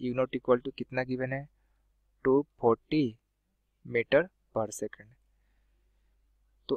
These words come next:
अगर हम यहाँ से देखें तो angle हमको बोला है कि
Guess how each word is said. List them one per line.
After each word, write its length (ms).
अगर 200
हम 180
यहाँ 200
से 140
देखें 440
तो 420
angle 340
हमको 260
बोला 260
है 160
कि 280